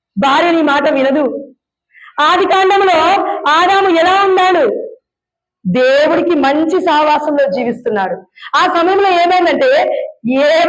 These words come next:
వచ్చింది, దేవుడే ఇచ్చాడు ఏవని, వచ్చింది.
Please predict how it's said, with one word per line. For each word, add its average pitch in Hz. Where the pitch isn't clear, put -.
వచ్చింది, 320
దేవుడే 330
ఇచ్చాడు 311
ఏవని, 269
వచ్చింది. 277